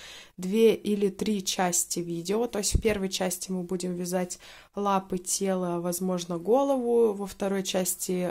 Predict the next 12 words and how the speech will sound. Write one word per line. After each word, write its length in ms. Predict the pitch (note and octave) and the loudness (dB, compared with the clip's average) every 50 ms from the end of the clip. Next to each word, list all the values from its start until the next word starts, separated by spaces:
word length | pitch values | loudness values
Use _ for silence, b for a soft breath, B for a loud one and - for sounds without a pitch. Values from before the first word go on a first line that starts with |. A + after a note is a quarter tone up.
| - - | -2 -4
оформлять 800 | F3+ F3 - - G3 F#3+ F#3+ F#3+ F#3+ F#3+ F#3 F3+ F3+ - - - | -6 -4 -2 -2 -2 0 0 0 0 -2 -2 -2 -4 -6 -6 -6
и 220 | G#3+ G3+ G3 F3+ - | -6 -6 -6 -6 -6
остальные 640 | - F3+ - - - F#3+ F#3 G3 A3+ B3 C#4 D4 D4 | -8 -8 -8 -8 -8 -8 -6 -2 -2 -2 -2 -2 -2
детали. 580 | B3+ C4+ C4+ C4 B3+ B3 B3 B3 B3 A#3+ A#3+ B B B B B B B - | -2 -4 -2 2 4 4 6 6 4 0 -2 B B B B B B B -2
И 240 | G#3 G#3 G#3 G#3 | 0 2 2 2
в 80 | G3 G3 | 0 2
третьей 360 | F#3 G3 G3+ G3 G3 - F#3 | 2 0 2 2 0 -4 -4
части 400 | F3+ - - B3 D4 - - - | -4 0 0 2 2 0 -2 -4
будет 300 | F#3+ F#3+ G#3+ G3+ A3+ A3+ | -2 -2 -2 -2 -2 -6
комбинезон, 680 | - - G#3 G3 F#3+ F#3+ F#3+ F#3+ F#3 F#3 F#3 F3 F3 F3 | -6 -4 -2 0 0 2 0 0 0 0 -2 -2 -2 -2
потому 300 | - - F#3 F3+ F3+ F3+ | -4 -6 -6 -4 -4 -4
что 600 | - - - - F3+ F3+ F3+ F3 F3 E3+ E3+ - | -4 -6 -6 -4 -4 -2 -2 -2 -2 -2 -4 -6